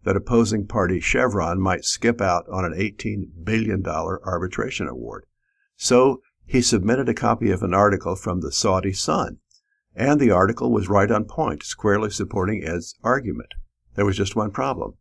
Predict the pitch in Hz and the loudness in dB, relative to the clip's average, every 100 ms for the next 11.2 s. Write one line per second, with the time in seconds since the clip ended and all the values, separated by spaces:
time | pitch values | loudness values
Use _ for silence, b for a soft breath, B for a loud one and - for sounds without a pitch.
0 | _ _ - 95 120 120 117 104 107 - | _ _ -2 0 4 4 4 0 0 -2
1 | 95 87 90 107 - - 160 82 - _ | 0 0 0 -4 -6 -2 -2 -2 -8 _
2 | _ _ _ - 113 113 98 113 120 110 | _ _ _ -4 0 2 4 4 2 2
3 | 113 107 110 98 107 120 98 101 95 95 | 0 0 0 2 4 4 4 0 -2 2
4 | 98 95 107 95 98 104 151 170 - - | 0 2 0 2 2 0 -2 -4 -4 -6
5 | - _ _ _ _ _ 101 101 170 147 | -8 _ _ _ _ _ -2 2 4 4
6 | 110 123 117 98 90 117 127 95 107 104 | 2 2 2 2 2 2 4 2 0 -2
7 | - 95 90 95 - - 80 92 - 131 | -2 0 0 -2 -4 -4 -4 -4 -2 -2
8 | 127 53 - - 101 104 143 131 101 90 | -2 -10 -14 -6 4 4 4 2 2 2
9 | 95 73 76 87 104 95 92 95 90 87 | -2 -4 -6 -4 -2 -2 0 0 0 0
10 | 101 107 117 110 90 - 117 101 85 - | 4 4 4 -2 -2 0 -2 -2 -4 2
11 | 123 92 | 2 0